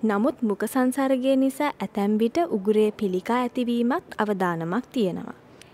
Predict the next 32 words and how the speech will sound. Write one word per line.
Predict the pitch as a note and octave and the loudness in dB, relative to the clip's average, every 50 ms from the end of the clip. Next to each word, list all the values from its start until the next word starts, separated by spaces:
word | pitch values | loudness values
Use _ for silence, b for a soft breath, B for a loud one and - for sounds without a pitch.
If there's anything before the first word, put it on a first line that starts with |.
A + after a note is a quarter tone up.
| B B - | B B -2
ඒ | G#3+ G#3 G#3 - | 0 0 2 0
එච් | - G3+ G3 - - - | 0 -2 -4 -4 -8 -8
පී | - G#3 G3 G3 | -4 -2 -2 0
වී | F3+ G#3+ C#4 D#4 | 0 0 0 2
වෛරසය | D#4+ B3+ G#3 F#3+ F3+ F3 - - F3 F#3 | 2 2 2 2 0 -2 -2 -2 0 2
මගින්. | A#3+ B3+ A#3+ F#3 E3 - - A#3+ - - - | 2 2 2 0 -2 -6 -12 -16 -16 -6 -2
මීට | G#3+ A3+ B3 C4+ C4+ - | 2 2 2 2 2 0
අමතරව | C#4 G#3+ G3 F#3 F#3+ - G3+ F3+ F3+ F3 G#3 C4+ | -2 -2 -2 -2 -4 -4 -4 -4 -2 -4 -4 -2
මුඛය | C#4+ B3 G3 - - - G3+ G3 | -2 -2 -4 -4 -4 -4 -4 -4
සහ | G3+ - A3+ G#3+ A3+ | -4 -6 -4 -2 -2
උගුර | G#3+ F3 E3 E3 E3+ F3+ | -2 -2 -4 -4 -6 -6
ආශ්‍රිත | F3 F3 E3+ F3 - - F#3 F3+ - A#3+ C#4 | -6 -6 -6 -6 -6 -6 -6 -4 -2 -2 -2
බැක්ටීරියා | C4 G#3+ F3 E3+ - - - A#3 B3 B3 C#4 D4+ D4+ - - | -2 -4 -6 -6 -10 -10 -8 -6 -6 -4 -4 -4 -4 -4 -4
ආසාදනය | A3+ G#3+ A3 - - G#3+ G3+ G3 G3 G3 G3 F#3+ F#3 | -4 -4 -4 -4 -4 -4 -4 -4 -4 -4 -4 -4 -4
වෙන්නත් | F3 F3 E3 D#3+ D3+ - A3 B3+ - | -6 -6 -8 -6 -6 -6 -8 -8 -6
පුළුවන්. | - C#4 A#3+ F#3+ E3 - - - B B B B B B B B B B | -4 -2 -2 -2 -4 -6 -10 -12 B B B B B B B B B B
මේ | B G#3 A3 B3 C#4 | B 0 0 0 0
තත්ත්ව | D4 - D#4 D4 C#4+ - - E4 D#4+ | -2 -2 -4 -4 -4 -6 -6 -4 -4
වළක්වා | C4+ A3+ A3 G#3+ G#3 - - A#3 A3+ A3+ | -2 -2 -4 -4 -6 -6 -6 -6 -4 -4
ගැනීමට | A3 G#3 G3 F#3 F3 E3+ E3+ E3+ F3 F#3+ - C#4 | -6 -6 -8 -6 -6 -6 -6 -6 -6 -8 -8 -8
කරන්න | - - B3 A3 G3+ F#3+ F#3 F#3 F#3+ | -6 -6 -4 -4 -4 -4 -4 -6 -6
පුළුවන් | - - F#3 F3 F3 F3 E3+ - | -6 -4 -4 -4 -4 -6 -8 -10
එක | - F3+ - C4+ C#4 | -16 -10 -6 -4 -2
දෙයක් | C4+ C#4 B3+ A#3+ A#3 - - | 0 0 0 0 -4 -6 -8
වන්නේ | G3+ F#3 F3+ E3+ E3 F3+ A#3 - | -8 -6 -6 -6 -6 -6 -8 -8
පුද්ගලිකව | - - A#3 G#3+ G3 G3 G3+ B3+ B3+ C4 C4 - C4 B3+ C#4 | -6 -6 -4 -4 -4 -2 -2 0 0 0 -2 -4 -4 -4 -4
සනීපාරක්ෂව | D#4+ - - A#3 G3 G3 G3 G#3 G#3 - A#3 A3+ A3+ A3+ A3+ - - - B3 F#3 - | -6 -6 -6 -6 -4 -4 -4 -4 -4 -4 -4 -4 -4 -6 -8 -8 -8 -6 -6 -6 -6
උපරිම | - G#3+ - G#3+ G#3 A#3 B3+ C#4+ | -8 -10 -8 -6 -4 -2 -2 -2
මට්ටමින් | D4+ D4 C4 A#3 - - F#3+ E3+ F3 G#3+ C4 | -2 -2 -4 -4 -4 -6 -6 -4 -4 -6 -6
පවත්වාගෙන | - B3 G3+ F#3 F#3 F#3+ - - - F#3 F3 E3+ D#3 D3+ D#3+ F3 | -6 -6 -6 -8 -8 -10 -12 -8 -8 -6 -6 -6 -6 -8 -6 -4
යෑම | G3+ G#3+ F#3+ E3+ E3 E3 F3 | -4 -4 -4 -4 -6 -8 -10
සහ | F#3+ - - B3+ C4 A3+ | -10 -6 -6 -6 -4 -4